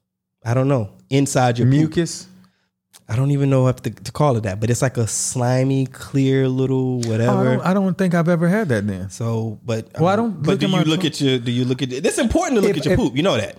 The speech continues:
Speaker 2: well, if I feel like I'm sick or something, I will.
Speaker 1: Right. I mean, yeah.
Speaker 2: Because I'm
Speaker 1: So
Speaker 2: looking for blood and whatever.
Speaker 1: Right, right,
Speaker 2: Like,
Speaker 1: right.
Speaker 2: uh, discoloration.
Speaker 1: I forget what it's called. Um,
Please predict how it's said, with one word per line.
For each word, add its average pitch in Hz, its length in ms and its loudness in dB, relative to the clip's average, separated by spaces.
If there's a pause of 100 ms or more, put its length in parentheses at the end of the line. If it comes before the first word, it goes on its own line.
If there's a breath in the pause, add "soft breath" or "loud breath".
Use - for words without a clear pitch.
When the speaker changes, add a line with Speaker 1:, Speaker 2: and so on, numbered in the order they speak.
(100)
Speaker 2:
well, 175 260 4
if 180 220 0
I 180 380 2
feel 175 220 2
like 151 180 2
I'm 131 140 0
sick 120 440 -2
or 110 80 -4
something, 104 340 -4
I 98 80 -2
will. 87 340 -8 (180)
Speaker 1:
Right. 110 240 -6 (300)
I 170 80 2
mean, 160 420 0
yeah. 196 240 -2 (100)
Speaker 2:
Because 151 240 2
I'm 160 80 2
Speaker 1:
So 151 60 4
Speaker 2:
looking 156 200 0
for 139 80 -2
blood 123 540 2
and 120 300 -2
whatever. 113 500 0
Speaker 1:
Right, 110 240 -4
right, 107 160 -4
Speaker 2:
Like, 123 160 2
Speaker 1:
right. 107 80 -4
Speaker 2:
uh, 95 480 0 (220)
discoloration. 120 840 0
Speaker 1:
I 117 40 -2
forget 190 240 2
what 160 120 2
it's 113 100 0
called. 113 420 -2 (120)
Um, 110 440 -2